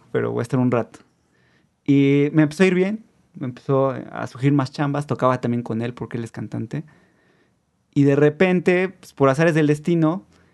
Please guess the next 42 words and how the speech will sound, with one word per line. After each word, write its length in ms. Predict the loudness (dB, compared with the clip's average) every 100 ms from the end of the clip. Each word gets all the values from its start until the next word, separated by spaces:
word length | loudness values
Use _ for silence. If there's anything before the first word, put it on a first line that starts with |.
| _
pues, 160 | -12 -2
él, 160 | 0 2
él, 240 | 0 0 0
él 160 | -2
se 120 | 0 0
regresó 420 | 0 -2 0 -2
aquí 200 | -2 -6
a 100 | -4
Puebla, 380 | -4 -4 -6 -10
creo 140 | -14 -10
que 360 | -8 -8 -10 -18 _ _ _ _ _
sí 140 | _ -8
se 80 | -6
regresó 260 | -6 -8
a 60 | -8
Puebla. 280 | -8 -8 -12 _ _ _ _ _ _ _ _
Yo 140 | 0 2
me 140 | 2
quedé 140 | 4 4
allá 180 | 2 2
todavía 220 | 0 0
un 80 | 0
rato 280 | -2 -2
más. 320 | -2 -2 -6 -12 _ _ _ _ _
Y 100 | -4 0
llegó 200 | 0 0
un 160 | -2
punto 280 | 0 -2 0
en 80 | 0
el 120 | 0
que 120 | -2
dije, 360 | -2 -4 -4 -6
"Bueno, 300 | -2 -2 -2
pues, 220 | -6 -14 _ _ _ _ _ _ _ _ _ -20 -20
está 240 | -6 -4
chido, 280 | 0 2 2
me 120 | 0
puede 180 | 0 2
ir 60 | 2
muy 120 | 0
bien 140 | -2
acá". 360 | -4 -6 -8 -8